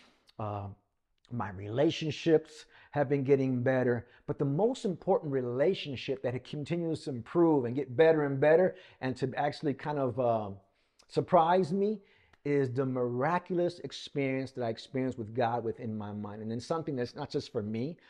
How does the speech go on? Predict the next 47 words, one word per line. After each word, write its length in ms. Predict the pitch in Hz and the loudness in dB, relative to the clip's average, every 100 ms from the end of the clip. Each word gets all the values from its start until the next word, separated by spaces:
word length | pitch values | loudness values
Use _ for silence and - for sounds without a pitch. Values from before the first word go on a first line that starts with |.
| - - | -20 -8
I'm 80 | 170 | -4
no 100 | 165 | -4
super, 640 | - - 156 - 127 117 - - - | -6 -4 -4 0 -2 -2 -8 -16 -2
uh, 340 | 110 104 104 - | 0 0 -4 -10
superior 580 | - 143 - 170 160 139 | -12 -2 4 6 6 2
being 500 | 120 147 147 143 120 _ _ - | 2 0 0 -2 -6 _ _ -6
compared 400 | - - 156 143 | -6 0 0 0
to 100 | 139 | -2
you. 260 | 143 185 - _ - | 0 -2 -4 _ -4
Me 400 | 170 233 233 202 | 0 2 2 0
and 140 | 196 | 0
you 260 | 214 208 - | 0 -2 -2
are 180 | 139 127 | -4 -4
brothers 520 | 113 165 165 151 127 | -2 -2 0 -2 -4
and 100 | 113 | -14
sisters. 920 | - - 147 - - - - - - _ | -14 -10 -10 -10 -14 -14 -20 -20 -20 _
You 80 | 113 | -16
see 160 | - 151 | -8 -6
what 60 | |
I'm 60 | 139 | -6
saying? 360 | - 151 156 151 - _ | -4 -2 -2 -4 -16 _
In 60 | 143 | 0
other 120 | 165 | 4
words, 220 | 151 147 | 6 4
if 120 | 143 202 | 2 0
you're 120 | 208 | 0
a 40 | |
female, 540 | 202 208 196 190 185 - _ - 120 | 0 -2 0 -2 -2 -8 _ -18 -8
I'm 220 | 151 196 180 | -2 -2 -2
your 80 | |
brother. 580 | 123 113 175 165 123 - _ | -2 -2 -2 -4 -8 -12 _
You're 200 | 131 214 | -6 -4
my 160 | 202 143 | -4 -8
sister. 420 | - 302 196 135 | -8 -10 -6 -6
If 140 | 123 | -4
you're 140 | 165 170 | -2 -2
a 40 | |
male, 280 | 170 180 185 | 0 -2 0
well, 100 | 170 | -2
I'm 220 | 160 190 | -4 -2
your 100 | 185 | 0
brother. 600 | 170 151 220 254 170 98 - | 0 0 0 0 -2 -8 -8
You 160 | 135 | -6
see 160 | 139 170 | -2 -2
what 80 | 170 | -2
I'm 60 | |
saying? 320 | 156 190 185 | 0 0 -2